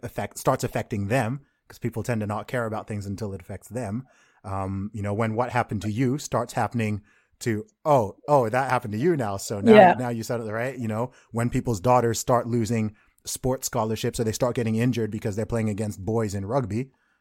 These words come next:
Speaker 1: right? They're playing against a sixteen-year-old boy and getting battered in fit contact sports, et cetera. That's when people will really care. And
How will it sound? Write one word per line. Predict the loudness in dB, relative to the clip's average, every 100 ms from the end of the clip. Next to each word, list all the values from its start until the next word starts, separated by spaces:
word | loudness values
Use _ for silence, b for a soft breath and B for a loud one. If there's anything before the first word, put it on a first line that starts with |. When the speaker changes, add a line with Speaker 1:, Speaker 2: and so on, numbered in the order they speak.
| _
Speaker 1:
right? | -6 -4
They're | -4
playing | -2 -2 0
against | -4 -6 -6
a |
sixteen-year-old | -8 -6 -4 -4 -4 -4
boy | -2 -2 -2
and | -4 -4
getting | -4 -4 -6 -6 _ _ -16
battered | -8 -4 -2 -2
in | -2 -4 -4
fit | -6 -8
contact | -4 -2 -2 -6
sports, | -6 -8 -8
et | -8
cetera. | -6 -4 -4 -6
That's | -6 -6 -2
when | -2
people | -2 -4 -4
will | -4
really | -2 -4
care. | -4 -4 -4
And | -4 -8